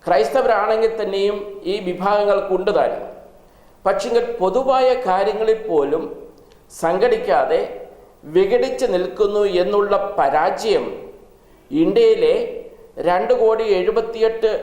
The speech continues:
ലക്ഷം പേരുന്ന ക്രൈസ്തവ സമൂഹത്തിൻ്റെ ഇടയിലുണ്ട് എന്നുള്ളത് വലിയ പോരായ്മ തന്നെയാണ്.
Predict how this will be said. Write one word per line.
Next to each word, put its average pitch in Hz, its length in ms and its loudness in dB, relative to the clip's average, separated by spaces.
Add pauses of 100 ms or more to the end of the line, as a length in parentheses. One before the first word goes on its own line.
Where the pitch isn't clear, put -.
(240)
ലക്ഷം 180 340 2 (140)
പേരുന്ന 180 360 -2 (280)
ക്രൈസ്തവ 175 400 0 (160)
സമൂഹത്തിൻ്റെ 180 600 -2 (200)
ഇടയിലുണ്ട് 175 600 2 (240)
എന്നുള്ളത് 170 340 0 (120)
വലിയ 196 340 0 (160)
പോരായ്മ 175 500 2
തന്നെയാണ്. 147 440 -4